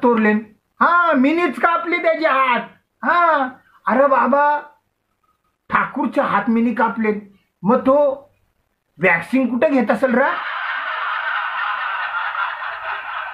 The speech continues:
जाऊ द्या, आपल्याला काय, हसत राहा, मस्त राहा, पण स्वतःची काळजी घ्या. हो, हो.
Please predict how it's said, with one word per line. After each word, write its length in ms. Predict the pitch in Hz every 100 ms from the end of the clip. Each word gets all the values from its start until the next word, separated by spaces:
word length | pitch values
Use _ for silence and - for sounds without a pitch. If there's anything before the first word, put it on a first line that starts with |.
| - - - - - - 120 101
जाऊ 260 | 113 156
द्या, 160 | 170 220
आपल्याला 440 | 190 - 196 208
काय, 480 | 214 214 233 269 277 - _ -
हसत 400 | 143 - 214 214
राहा, 260 | 214 208 151
मस्त 460 | 123 160 202 -
राहा, 340 | 226 220 202 156 - - _ _
पण 400 | 160 190 247 302 - - -
स्वतःची 500 | _ 147 143 - 165
काळजी 440 | 165 151 151 147 156
घ्या. 180 | 151 143
हो, 240 | 160 240
हो. 1400 | 233 139 139 151 156 156 156 156 151 143 139 135 131